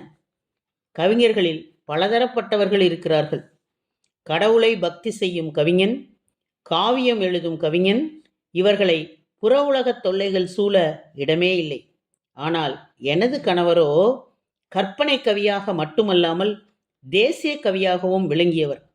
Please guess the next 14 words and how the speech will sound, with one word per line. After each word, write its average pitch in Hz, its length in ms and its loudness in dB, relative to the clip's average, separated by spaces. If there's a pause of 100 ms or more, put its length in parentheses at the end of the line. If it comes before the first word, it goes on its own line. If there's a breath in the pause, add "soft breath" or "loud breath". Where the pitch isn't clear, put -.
(480)
அதனால் 160 400 2 (400)
நான் 156 280 -6 (480)
மிகவும் 233 840 2
இன்னல் 180 360 0
பட்டேன். 139 360 -4 (840)
குடும்பமே 208 600 2 (220)
தொல்லைக்கு 208 440 0
உள்ளாகியது. 156 600 -2 (600)
ஆனால் 160 400 0 (520)
நுங்கும் 233 540 2
நுரையுமாக 208 720 2 (640)
பொங்கி 269 300 4
வரும் 214 320 4 (160)
புதுவெள்ளமாக 214 880 0